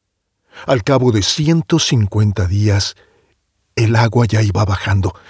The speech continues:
y el día diecisiete del mes séptimo, la barca se detuvo sobre las montañas de Ararat.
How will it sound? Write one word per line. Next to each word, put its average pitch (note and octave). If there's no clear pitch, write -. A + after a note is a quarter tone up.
y A2+
el A2
día A2
diecisiete G#2+
del G2+
mes C3
séptimo, B2
la F#2+
barca C#3+
se A#2+
detuvo F#2+
sobre G#2+
las F#2
montañas G2+
de G#2
Ararat. F2+